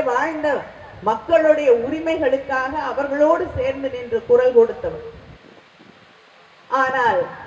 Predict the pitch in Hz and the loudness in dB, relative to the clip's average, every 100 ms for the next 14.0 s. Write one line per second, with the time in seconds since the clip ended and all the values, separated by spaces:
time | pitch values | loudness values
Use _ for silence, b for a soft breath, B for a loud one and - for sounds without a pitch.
0 | - - - - 196 269 302 330 311 285 | -20 -20 -20 4 8 8 4 -8 -6 -4
1 | - 508 262 508 - - 240 233 247 269 | 2 6 6 4 2 -4 -4 -2 0 0
2 | 285 277 - 220 254 - 254 254 226 190 | 0 -4 -6 -4 -4 -6 -10 -6 -4 -6
3 | 165 - - - - - - 466 508 523 | -8 -12 -20 -20 -20 -20 -2 0 2 0
4 | 494 480 466 208 208 - - 277 277 277 | -4 -4 -2 -2 -2 -4 0 2 2 0
5 | - - - - - - - - - - | -6 -18 -18 -18 -20 -20 -20 -20 -20 -20
6 | - - - - - - - 240 - 233 | -20 -20 -20 -20 -20 -20 -20 -20 -20 -20
7 | 240 269 - - 254 269 269 294 262 - | -20 -20 -18 -2 0 0 0 4 4 2
8 | - 294 302 277 269 285 277 302 320 294 | -2 -2 -2 -2 -2 0 0 2 0 0
9 | 466 - 247 208 220 208 - 220 190 180 | -2 -4 -8 -6 -6 -8 -2 0 2 0
10 | 170 175 - - 202 208 320 302 277 269 | -2 -4 -8 -6 -4 -2 0 0 0 0
11 | 247 269 233 - 247 196 196 196 - 202 | 0 0 -2 -2 -6 -8 -6 -8 0 0
12 | 196 175 170 175 160 190 214 - - - | 2 0 -2 -4 -8 -8 -6 -8 -10 -20
13 | - - - - - - - 254 262 | -20 -20 -20 -20 -20 -4 0 0 0